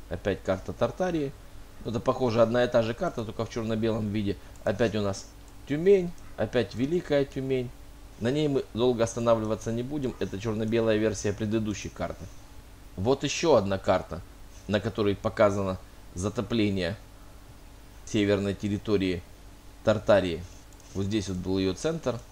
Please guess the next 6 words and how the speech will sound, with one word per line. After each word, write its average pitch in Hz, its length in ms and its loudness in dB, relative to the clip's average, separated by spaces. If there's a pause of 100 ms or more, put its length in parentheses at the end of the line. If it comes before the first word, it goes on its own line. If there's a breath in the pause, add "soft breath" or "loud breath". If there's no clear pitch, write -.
(180)
Камбалык. 107 460 0 (640)
Опять 107 320 4
у 107 60 0
нас 92 260 -4 (360)
речная 101 520 0
система 98 640 -2